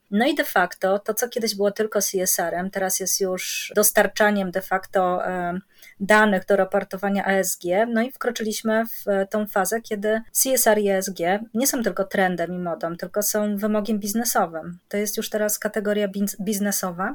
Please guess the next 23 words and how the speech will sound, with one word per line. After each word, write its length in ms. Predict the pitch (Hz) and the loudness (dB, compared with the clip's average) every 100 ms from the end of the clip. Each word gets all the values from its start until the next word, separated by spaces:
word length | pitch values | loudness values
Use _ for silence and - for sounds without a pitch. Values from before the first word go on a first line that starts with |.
| - | -4
No 100 | 220 | 0
i 60 | 226 | 2
można 240 | 233 226 | 2 0
powiedzieć, 320 | 226 214 214 214 | 0 -2 -2 0
że 80 | |
obserwujemy 580 | 220 - 214 202 226 226 | 2 2 0 2 2 2
takie 220 | 196 190 | -2 -6
tsunami, 680 | - - 202 185 175 175 226 | -4 -2 0 0 0 -4 -8
które 300 | - 220 208 | -4 2 4
jest 260 | 208 202 - | 4 2 2
praktycznie, 760 | 214 202 202 - 208 196 196 196 | 0 0 -4 -2 0 2 4 2
no, 140 | 190 185 | -2 -8
w 220 | - - | -14 -4
mojej 300 | 196 202 196 | 0 0 0
ocenie 260 | 196 196 196 | 0 -2 0
nie 140 | 214 | 0
do 100 | 208 | 0
zatrzymania 580 | 190 196 - 180 165 190 | 0 0 -2 -2 -2 -2
i 80 | 202 | 2
bardzo 320 | 208 220 196 | 2 2 -2
dobrze, 460 | 175 165 165 175 269 - | -2 -4 -2 -2 -2 -2
ponieważ, 760 | - 214 208 214 208 208 - - 190 | 2 4 4 4 4 4 0 -2 -2
e, 440 | 196 196 196 | 2 4 2